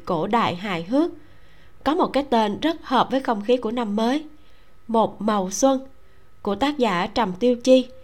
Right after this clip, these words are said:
là một tác giả viết rất chắc tay. Editor chuyển ngữ cũng rất là mượt mà.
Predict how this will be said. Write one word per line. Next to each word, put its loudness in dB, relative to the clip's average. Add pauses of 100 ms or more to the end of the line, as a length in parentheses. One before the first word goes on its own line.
(400)
là 0
một -2
tác -2
giả 0
viết -2
rất -4
chắc -4
tay. 2 (720)
Editor 2
chuyển 2
ngữ 2
cũng 0
rất -2
là 2
mượt -2
mà. 0